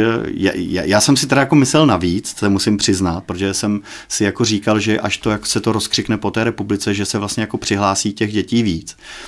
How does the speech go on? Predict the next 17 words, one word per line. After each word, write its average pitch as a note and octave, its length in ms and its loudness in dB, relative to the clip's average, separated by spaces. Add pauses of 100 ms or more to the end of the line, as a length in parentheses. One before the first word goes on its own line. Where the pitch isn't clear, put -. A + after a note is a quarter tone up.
(300)
Eh, F2+ 240 0
protože G2 400 -2
jsem G#2+ 200 0
vlastně G#2 320 0
se - 160 0
naučil G2+ 380 2
to, G2+ 120 -2
že G#2 100 -4
ta G#2+ 120 -2
republika G#2 440 -2
vlastně G#2 400 -4
vodácky F#2+ 600 0
nebo G#2 180 2
veslařsky G2 500 -4
je A2 80 4
rozdělená G2 480 0
na, F#2+ 340 -2